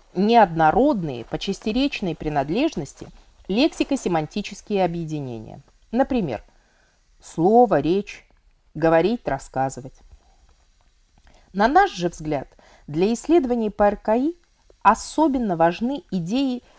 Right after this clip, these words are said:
комплексных семантических полей, утвердившиеся <coughs> На наш же взгляд, для исследований по Р К И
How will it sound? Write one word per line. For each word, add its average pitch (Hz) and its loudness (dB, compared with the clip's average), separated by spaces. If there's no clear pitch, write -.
комплексных 247 -2
семантических 151 -8
полей, 240 -2
утвердившиеся 196 -4
<coughs> - -
На 226 8
наш 349 10
же 233 6
взгляд, 190 6
для 226 6
исследований 269 6
по 226 4
Р 208 8
К 175 4
И 285 2